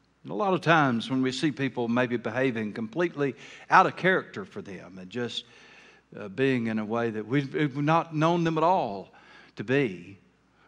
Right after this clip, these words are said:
a lot of times there's something else going on in their life.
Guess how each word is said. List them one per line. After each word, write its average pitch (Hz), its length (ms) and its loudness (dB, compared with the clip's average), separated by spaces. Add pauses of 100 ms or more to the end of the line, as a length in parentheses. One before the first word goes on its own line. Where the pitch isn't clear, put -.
a 160 40 -8
lot 196 200 2
of - 40 -8
times 170 300 2
there's 170 240 0
something 180 480 0
else 139 420 0
going 127 300 -4
on 117 420 -4 (400)
in 104 140 -8
their 104 120 -8
life. 92 420 -12